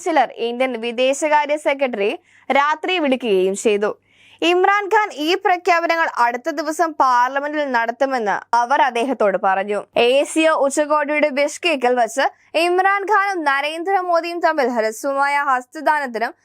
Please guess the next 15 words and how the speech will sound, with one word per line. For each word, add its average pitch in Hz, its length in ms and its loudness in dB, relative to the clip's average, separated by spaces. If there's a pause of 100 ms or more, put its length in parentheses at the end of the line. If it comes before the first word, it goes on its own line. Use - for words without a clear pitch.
(280)
സംഭാഷണത്തിനുമായി 349 1000 0 (140)
ഇമ്രാൻഖാന്റെ 311 720 -2 (160)
അടുത്ത 269 360 -6
സുഹൃത്ത് 311 440 0 (200)
ബിസാരിയെ 349 720 2
സമീപിച്ചത് 330 640 0 (180)
എങ്ങനെയെന്നും 277 680 -2
പുസ്തകം 214 360 -2 (180)
വെളിപ്പെടുത്തുന്നു. 202 640 0 (500)
തീവ്രവാദ 220 540 2 (120)
വിഷയം 277 400 0
കൈകാര്യം 277 640 0
ചെയ്യുന്നതിൽ 277 420 0 (380)
മോദിയെ 330 580 4
തന്റെ 381 180 4